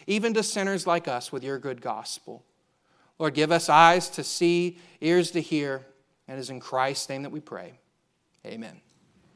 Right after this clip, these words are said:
This morning we find that at the birth of our Lord, his birth was first proclaimed to really an unlikely group, shepherds. Shepherds. Verse eight and nine, "Now there were in the same country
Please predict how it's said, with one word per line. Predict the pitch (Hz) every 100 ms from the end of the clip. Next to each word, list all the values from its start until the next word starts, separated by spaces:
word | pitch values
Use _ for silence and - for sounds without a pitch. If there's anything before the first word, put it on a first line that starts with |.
| _ _ _ _ _ _ _ _ _ _
This | 170 202 208
morning | 202 214 208
we | 190 190
find | 202 185 185 180 170 151 - - _ -
that | 170 175 175
at | 175
the | 175
birth | 220 294 320
of | 226
our | 214 196
Lord, | 196 214 175 185
his | 196 180
birth | 139 254 285 277
was | 196 185
first | - 233 254 233 -
proclaimed | 196 175 226 233 208 185 -
to | 208 196 190 - - _ _ _
really | - 320 311 247
an | 220
unlikely | 190 208 202 190 190 185 202 190
group, | 165 240 147 - - _ - _ _ _ -
shepherds. | - 339 311 143 - - - - - _ _
Shepherds. | - 294 - 151 - - - - _ _ _ _
Verse | 208 226 -
eight | 226 214 214
and | 196
nine, | 170 170 190
"Now | 190 196
there | 196 214
were | 208 202 214
in | 208
the |
same | 196 - 208 208
country | 202 190 185 - 190 180